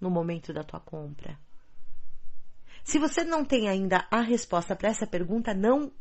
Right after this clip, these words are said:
abra o teu negócio ainda. Essa é a pergunta principal.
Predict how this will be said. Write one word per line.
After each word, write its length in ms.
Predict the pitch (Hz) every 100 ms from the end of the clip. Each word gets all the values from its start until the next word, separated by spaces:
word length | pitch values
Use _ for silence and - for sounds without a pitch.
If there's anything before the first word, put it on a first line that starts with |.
| - - 208
abra 420 | 254 214 262 247
o 100 | 220
teu 200 | 208 247
negócio 420 | 247 185 220 - 240
ainda. 500 | 190 208 180 151 - - - - - - - - - - - - -
Essa 280 | 262 247 202
é 140 | 262
a 60 | 269
pergunta 500 | 202 - 269 277 302
principal. 1040 | - 277 277 359 - 254 240 285 349 220